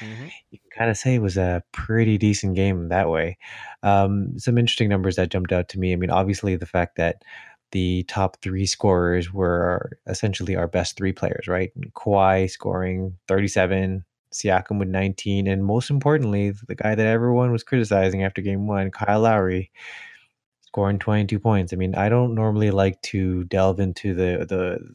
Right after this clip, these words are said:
Speaker 2: the scoring numbers too much because I'm more interested in the advanced stats, but that number specifically, um, I'm, and I'm sure you guys would agree, that one really jumped out, uh,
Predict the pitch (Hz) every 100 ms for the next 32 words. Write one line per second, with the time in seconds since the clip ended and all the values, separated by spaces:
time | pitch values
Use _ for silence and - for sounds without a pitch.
0 | - 95 - - 117 123 101 92 95 -
1 | - 113 92 82 - - - 92 95 -
2 | - - - 120 117 107 98 - 95 92
3 | 92 90 95 95 90 - 85 - - 87
4 | - - - - - 135 139 139 113 -
5 | 98 104 95 98 - 92 90 87 87 104
6 | - 90 92 92 92 92 101 101 95 107
7 | 104 101 98 98 95 - 98 92 - -
8 | - _ - 113 123 110 104 101 95 92
9 | 90 90 85 76 98 - 95 92